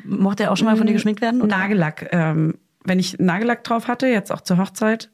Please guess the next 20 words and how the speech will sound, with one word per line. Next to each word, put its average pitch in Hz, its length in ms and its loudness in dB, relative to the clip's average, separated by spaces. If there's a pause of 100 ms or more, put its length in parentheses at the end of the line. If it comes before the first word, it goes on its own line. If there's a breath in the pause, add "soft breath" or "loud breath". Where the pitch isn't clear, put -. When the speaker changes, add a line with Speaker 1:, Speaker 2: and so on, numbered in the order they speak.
Speaker 2:
sonst 170 220 2
habe 165 80 0
ich 156 80 -2
auf - 60 -6
den 156 100 0
Fingern 160 260 0
eigentlich 151 240 -4
nie 175 100 4
Nagellack. 170 280 0 (400 loud breath)
Und 175 220 -2
da, 196 400 0
ähm, 185 480 2
hat 170 140 -2
er 175 60 0
dann 175 360 0
gesagt, 175 320 -4
dass 170 120 -4
er - 160 -2
auch 160 160 -4
mal 156 320 0